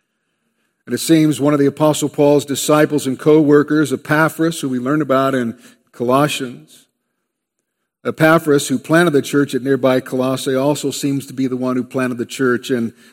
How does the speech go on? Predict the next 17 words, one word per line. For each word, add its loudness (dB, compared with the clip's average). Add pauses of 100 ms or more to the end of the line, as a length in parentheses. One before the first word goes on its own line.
(100)
Laodicea. 2
And -6
so -2
the -6
church 0 (440)
in -6
Laodicea 6
had 4
a 0
great 4
beginning, 0 (3250)
but 0
it 6
had 0
not -2
remained -2
faithful. -6